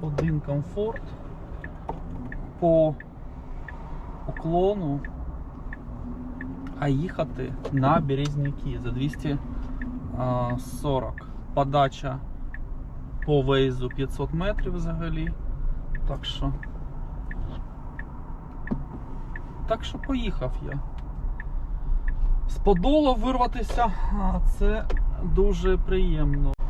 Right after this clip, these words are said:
Бо іноді на подолі в такий час тут взагалі не вийдеш, бо нікого нема.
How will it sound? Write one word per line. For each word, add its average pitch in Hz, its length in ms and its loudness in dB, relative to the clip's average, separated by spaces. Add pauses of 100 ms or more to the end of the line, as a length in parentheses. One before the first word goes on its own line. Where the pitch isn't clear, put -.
Бо 160 240 8
іноді 196 380 4
на 185 140 4
подолі 180 500 4
в 180 100 -2
такий 180 280 2
час 180 320 4
тут 170 200 -4 (100)
взагалі 165 520 2
не 156 320 4
вийдеш, 143 480 4
бо 143 260 8
нікого 147 380 8
нема. 147 400 8